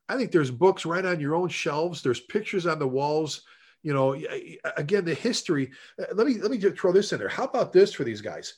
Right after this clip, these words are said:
These, your retirees, and we'll just, let's throw this in there, the question of what are you doing for your former members, retirees? Are there pictures on the walls?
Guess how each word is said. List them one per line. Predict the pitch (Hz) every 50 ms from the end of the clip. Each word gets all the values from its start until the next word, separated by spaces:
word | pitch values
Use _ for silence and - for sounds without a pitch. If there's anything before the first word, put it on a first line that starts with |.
| _ _ _ _ _ _ _ _
These, | 147 151 190 208 202 170 170 -
your | 156 180 214 247
retirees, | 240 - - - - 185 180 160 151 170 170 127 113 110 107
and | 120
we'll | 120 127
just, | 123 143 131 - - _
let's | 156 143 143 -
throw | - - 139 120
this | 135 160 - - 139
in | 110 107
there, | 110 104 104 110 107 -
the | 101
question | - - 131 120 113 - 131 113
of | 107 117
what | 135 160 160
are | 147
you | 131
doing | 117 117 165 180 175 147 -
for | - 131
your | 117 113 107 -
former | - 135 117 113
members, | 113 107 107 104 101 98
retirees? | 110 101 - - 113 101 95 95 101 127 127 - - - - - _
Are | 135 135
there | 131 131
pictures | 131 - - 185 180 180 - 175 147 139
on | 135 123
the | 120 117
walls? | 110 110 98 82 - - -